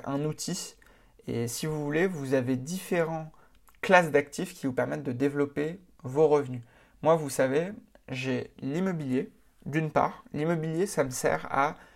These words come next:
lever de la dette parce que c'est la seule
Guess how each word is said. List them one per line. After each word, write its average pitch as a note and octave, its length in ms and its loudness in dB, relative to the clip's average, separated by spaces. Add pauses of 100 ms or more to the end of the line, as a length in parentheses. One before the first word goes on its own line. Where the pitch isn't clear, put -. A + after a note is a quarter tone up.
(160)
lever E3+ 300 2
de D#3+ 60 0
la D3 100 8
dette - 360 0 (360)
parce - 240 -2
que E3 160 0
c'est E3+ 280 -2
la C#3 140 2
seule E3 380 0